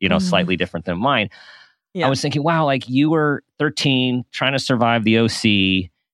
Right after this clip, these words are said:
Speaker 1: and I'm living in San Francisco in graduate school. And, like, what light year different
Speaker 2: Yes.
Speaker 1: experiences.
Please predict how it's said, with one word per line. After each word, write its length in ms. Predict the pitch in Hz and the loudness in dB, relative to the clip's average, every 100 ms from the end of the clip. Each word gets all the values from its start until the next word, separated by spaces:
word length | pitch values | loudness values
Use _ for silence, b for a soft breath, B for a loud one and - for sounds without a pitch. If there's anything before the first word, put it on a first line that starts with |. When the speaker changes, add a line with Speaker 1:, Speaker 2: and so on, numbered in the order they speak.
| _ | _
Speaker 1:
and 480 | 120 117 117 113 113 - | -4 0 0 -2 -6 -8
I'm 400 | 117 127 135 131 | -6 -4 -4 -4
living 240 | 123 120 | -4 -4
in 100 | 120 | -4
San 240 | 110 131 123 | -4 0 0
Francisco 1160 | 123 113 - 120 - 120 113 110 110 107 107 - - | 0 -2 -2 -2 -2 0 2 2 0 0 -2 -6 -6
in 120 | 110 | -4
graduate 540 | 101 107 110 92 95 82 | -2 0 0 0 -2 -2
school. 560 | - 92 85 80 78 - | -8 -4 -2 -2 -6 -4
And, 140 | 117 | 0
like, 200 | 113 110 90 | 2 0 -2
what 320 | 110 131 156 - | -2 0 0 -4
light 460 | 107 110 110 127 135 | -8 -4 0 0 0
year 540 | 120 113 107 104 95 - _ _ _ - 90 | -2 0 0 0 -4 -8 _ _ _ -20 -4
different 360 | 120 120 135 123 | -2 0 0 0
Speaker 2:
Yes. 240 | 98 - - | -2 -6 -8
Speaker 1:
experiences. 1300 | - - - 110 113 131 165 - 196 214 220 - | -6 -6 -8 -4 -2 0 -2 -2 -2 -2 -4 -8